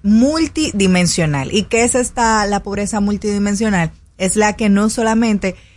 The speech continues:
eh, mide los ingresos que tiene una mujer, sino el acceso que tiene esa mujer a salud, a educación, eh, y a poder desarrollarse.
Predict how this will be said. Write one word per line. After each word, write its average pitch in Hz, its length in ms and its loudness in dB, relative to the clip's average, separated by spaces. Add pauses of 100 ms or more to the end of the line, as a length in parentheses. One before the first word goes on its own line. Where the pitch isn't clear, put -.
(140)
eh, 180 240 0
mide 202 500 2 (180)
los 185 220 -4
ingresos 196 500 -2
que 170 120 -6
tiene 165 240 0
una 180 120 2
mujer, 180 320 0
sino 170 480 0 (760)
el 202 120 2
acceso 240 420 0
que 185 100 0
tiene 180 300 0
esa 185 180 2
mujer 180 480 4 (340)
a 170 320 2
salud, 190 520 -2 (380)
a 165 120 -2
educación, 202 840 -2 (320)
eh, 160 240 0
y 175 180 0
a 175 140 0
poder 180 420 2
desarrollarse. 156 1000 0